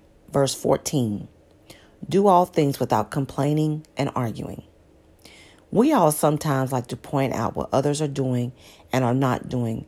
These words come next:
because we think it's our job to let people know. We should stop and ask God, what is he trying to show us about ourselves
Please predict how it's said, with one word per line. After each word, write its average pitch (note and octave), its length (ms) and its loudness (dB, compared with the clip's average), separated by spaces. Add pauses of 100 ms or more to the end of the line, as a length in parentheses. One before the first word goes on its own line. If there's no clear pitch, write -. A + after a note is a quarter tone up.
because C3+ 420 0
we C#3+ 100 -4
think C#3 320 -2
it's A#2 180 -4
our B2 120 -2
job B2 520 -2 (240)
to C#3 100 -2
let C3+ 220 0
people - 320 -8
know. A#2 340 -2 (880)
We A#3 160 2
should - 180 0
stop - 540 0
and C3 120 2
ask B2+ 280 0
God, A2 360 0 (220)
what G3+ 240 2
is G#3+ 120 -2
he E3+ 120 -2
trying C3+ 280 -4
to B2+ 100 -4
show B2 300 -2
us B2+ 440 0
about A#2+ 240 -2
ourselves C#3 600 0